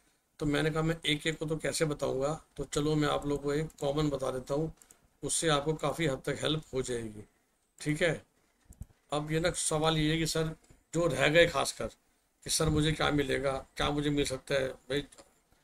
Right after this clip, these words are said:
मैं हमेशा कहता हूँ, "We have to go category by category", right? कि कौन सा college है जहाँ पर जाके last एमबीबीएस की सीट ख़त्म हो गई है। तो ये Excel शीट जो मैंने convert कर रखी है, ये आप भी कर सकते हैं। किसी को सिर्फ Excel शीट चाहिए, पीडीएफ से convert नहीं कर पा रहा,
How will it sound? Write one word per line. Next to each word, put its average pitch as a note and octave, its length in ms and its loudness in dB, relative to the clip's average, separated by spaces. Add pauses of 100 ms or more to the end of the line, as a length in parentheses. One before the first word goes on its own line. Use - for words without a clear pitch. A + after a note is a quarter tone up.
(140)
मैं C#3 100 0
हमेशा D3+ 300 2
कहता D#3+ 240 2
हूँ, E3 200 0
"We D#3 140 2
have D3 200 0
to D3+ 140 0
go D#3 80 0 (120)
category D#3 360 0
by D3 200 0
category", B2+ 380 -4
right? D3+ 280 0 (600)
कि D3+ 100 -4
कौन D#3 340 0
सा D#3+ 180 0
college D3+ 460 -2
है D3+ 140 0
जहाँ C3 180 -6
पर D3 120 -4
जाके C#3+ 340 -4
last C#3+ 380 -2
एमबीबीएस C#3 440 -4
की C3+ 60 -6
सीट E3 300 -2 (460)
ख़त्म D3+ 280 0
हो C3+ 100 0
गई A2 200 -6
है। G#2+ 160 -16 (600)
तो B2+ 60 -8
ये E3 380 -2
Excel E3 200 -4
शीट D3+ 200 -2
जो D3+ 100 0
मैंने D3+ 200 2
convert D3 340 -2
कर D3 100 -2
रखी D3 260 -4
है, D3+ 240 0
ये C#3+ 60 -4
आप C#3 200 -4
भी D3+ 100 -2
कर D3+ 120 -2
सकते D3 340 -2
हैं। D3 240 -2 (520)
किसी C#3+ 200 -4
को D#3+ 80 2
सिर्फ E3 220 2
Excel D#3+ 320 2
शीट D#3+ 180 -2
चाहिए, D3+ 360 0
पीडीएफ D#3 360 4
से D#3+ 120 4
convert D#3 300 0
नहीं D3 160 2
कर D3+ 120 2
पा D3 120 0
रहा, E3 240 -2